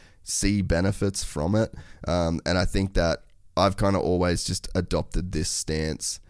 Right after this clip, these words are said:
from myself. It's like, "Hey, I do this, this, and this.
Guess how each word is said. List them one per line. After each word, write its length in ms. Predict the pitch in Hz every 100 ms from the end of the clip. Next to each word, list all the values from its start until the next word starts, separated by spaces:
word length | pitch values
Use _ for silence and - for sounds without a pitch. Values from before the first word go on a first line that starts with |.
| - - - -
from 480 | - 98 87 85 -
myself. 680 | 92 85 - 82 78 92 -
It's 180 | 82 -
like, 220 | 73 -
"Hey, 320 | 120 120 71 - -
I 140 | 73
do 200 | 95 95
this, 240 | 90 95
this, 240 | - 104 -
and 120 | 110
this. 420 | 123 85 - -